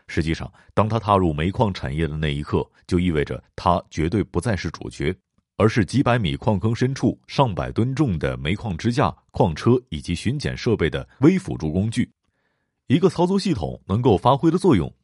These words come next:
究竟在一个矿井作业当中能够占到多少的比例，无论是煤炭从业者还是软件开发者，其实都有着截然不同的衡量标准。而华为的意图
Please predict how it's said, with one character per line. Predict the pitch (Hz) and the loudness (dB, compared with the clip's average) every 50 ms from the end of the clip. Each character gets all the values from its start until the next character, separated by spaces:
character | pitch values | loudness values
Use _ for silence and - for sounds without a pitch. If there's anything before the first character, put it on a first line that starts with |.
| _ - | _ 0
究 | 127 139 | 0 0
竟 | 135 143 107 | 2 0 -6
在 | 101 - 98 | -2 -2 -2
一 | 85 82 95 | -2 -2 -4
个 | 95 104 101 90 82 73 65 - _ _ | -2 0 2 2 2 0 -2 -4 _ _
矿 | - - 202 175 127 | -2 0 0 0 2
井 | - 69 62 | -2 -4 -8
作 | 67 - 175 | -4 -2 0
业 | - 110 85 | 2 2 2
当 | - 92 110 | 0 0 -4
中 | 110 - 120 - - | -2 -4 -4 -6 -2
能 | 85 87 95 | -4 -4 0
够 | 104 113 | 0 0
占 | 107 - 147 131 107 | 0 2 0 -2 0
到 | 92 92 78 | 2 2 2
多 | 69 - 139 151 | 2 2 -2 0
少 | 127 - | 0 0
的 | - 117 | -2 -2
比 | 120 - 123 127 127 | -6 -6 -10 -10 -4
例， | - - - - _ _ _ | -2 -2 -4 -4 _ _ _
无 | - 85 98 | -4 -2 0
论 | 107 101 92 | 0 0 0
是 | - 82 | -2 -4
煤 | 71 71 | -6 -6
炭 | 80 - 101 90 | -4 -4 -4 -4
从 | 78 - 85 110 | -4 -4 -4 -2
业 | 139 127 | 0 -2
者 | - - - 53 | -2 -2 -6 -10
还 | - - - 82 | -10 -6 -8 -6
是 | - 92 | -6 -4
软 | 78 67 60 62 | -6 -6 -6 -8
件 | - - 78 73 | -8 -8 -8 -4
开 | - 127 135 | -2 -2 -2
发 | - 170 170 | 0 0 0
者， | - 87 - - _ - - _ _ | 0 -2 -4 -6 _ -20 -20 _ _
其 | - - 95 | -6 -4 -4
实 | 92 - 85 - - | -2 -2 -4 -4 0
都 | - 101 | 0 0
有 | 90 67 62 | 0 0 -2
着 | 64 76 | -6 -10
截 | - - 90 | -6 -2 -2
然 | 90 98 104 113 | 0 0 -2 -2
不 | 101 110 98 | -4 -6 -6
同 | - 71 73 | -6 -6 -6
的 | 78 76 | -6 -6
衡 | 71 76 76 | -6 -4 -4
量 | 78 80 80 | -4 -2 0
标 | 92 90 92 | 0 0 0
准。 | 92 - - - _ _ _ _ _ _ _ _ _ - | 0 -2 -8 -16 _ _ _ _ _ _ _ _ _ 0
而 | 95 110 | 0 0
华 | 113 - 92 101 | 4 6 4 4
为 | 110 113 117 | 4 4 0
的 | 123 | 0
意 | 160 151 110 - | 0 0 -2 -2
图 | - 76 80 | -2 -4 -6